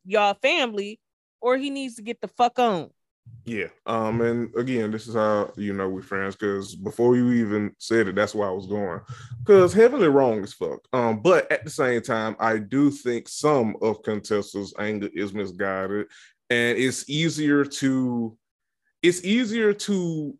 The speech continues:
Speaker 2: be angry at Heavenly because she is wrong. But
Speaker 1: Mm-hmm.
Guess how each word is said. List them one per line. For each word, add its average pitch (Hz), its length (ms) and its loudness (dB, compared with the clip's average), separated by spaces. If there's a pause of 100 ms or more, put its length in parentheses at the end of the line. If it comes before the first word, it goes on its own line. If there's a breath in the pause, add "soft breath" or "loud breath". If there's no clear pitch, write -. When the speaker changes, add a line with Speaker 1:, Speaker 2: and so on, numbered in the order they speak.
Speaker 2:
be 156 260 -4
angry 147 460 4
at 110 80 2
Heavenly 139 500 0
because 123 460 -4
she - 280 -8
is 120 340 0
wrong. 117 500 -2 (600)
But 131 420 4
Speaker 1:
Mm-hmm. - 40 -20